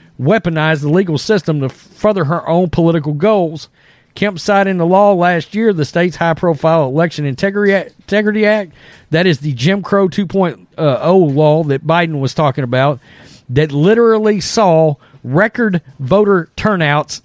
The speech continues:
and completely was, uh, discounted and dismissed. I mean, there was no factual basis of that being racist at all,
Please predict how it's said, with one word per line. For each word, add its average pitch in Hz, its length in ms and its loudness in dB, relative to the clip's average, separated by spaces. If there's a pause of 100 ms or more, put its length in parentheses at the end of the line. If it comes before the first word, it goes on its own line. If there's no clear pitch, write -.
and 143 200 -2
completely 180 600 0
was, 147 480 2 (680)
uh, 131 300 0 (400)
discounted 156 640 0
and 131 160 -4
dismissed. 139 600 0
I 127 60 -2
mean, 127 180 0
there 127 120 2
was 131 140 4
no 143 160 2
factual 147 420 -2
basis 131 420 -2
of 117 100 -6
that 120 160 0
being 123 180 -2
racist 117 420 -2
at 113 100 -6
all, 180 340 2